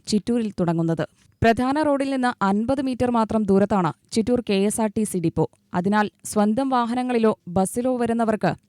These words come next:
ഡ്രൈവിംഗ് സ്കൂളിലെത്താൻ പ്രയാസമാകില്ല. ഇരുചക്ര വാഹനങ്ങൾ, ഓട്ടോറിക്ഷ, നാലുചക്ര വാഹനങ്ങൾ, ഹെവി വാഹനങ്ങൾ എന്നിവയ്ക്ക് പരിശീലനം നൽകാൻ കഴിയും. കെ എസ് ആർ ടി സി ഡിപ്പോയിൽ എം എൽ എ ഫണ്ട് ഉപയോഗിച്ച് നിർമ്മിച്ച യാർഡിന്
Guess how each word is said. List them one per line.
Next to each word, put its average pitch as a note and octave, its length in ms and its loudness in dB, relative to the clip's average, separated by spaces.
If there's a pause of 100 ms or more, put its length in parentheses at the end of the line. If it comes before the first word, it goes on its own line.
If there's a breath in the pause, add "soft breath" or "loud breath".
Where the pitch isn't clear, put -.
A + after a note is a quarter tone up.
(200)
ഡ്രൈവിംഗ് G#3+ 480 2
സ്കൂളിലെത്താൻ A#3 580 -2 (100)
പ്രയാസമാകില്ല. E3+ 680 -2 (380 soft breath)
ഇരുചക്ര D4+ 480 0
വാഹനങ്ങൾ, C4+ 440 -2 (180)
ഓട്ടോറിക്ഷ, A#3 580 0 (360)
നാലുചക്ര A#3 640 0
വാഹനങ്ങൾ, G#3 440 -2 (320 soft breath)
ഹെവി G#3+ 340 4
വാഹനങ്ങൾ A#3 420 -2 (160)
എന്നിവയ്ക്ക് G#3 340 -2 (160)
പരിശീലനം G3+ 540 -2
നൽകാൻ F3+ 320 0
കഴിയും. D#3 260 0 (500 soft breath)
കെ G3+ 180 2
എസ് G#3+ 140 -4
ആർ A#3 120 0
ടി B3 160 -6
സി A#3+ 140 -8
ഡിപ്പോയിൽ G#3+ 360 2 (240)
എം F#3 160 2
എൽ A3 120 -2
എ - 80 0
ഫണ്ട് A3+ 200 -2
ഉപയോഗിച്ച് A3+ 440 0
നിർമ്മിച്ച G#3+ 280 -2 (180)
യാർഡിന് G3+ 380 0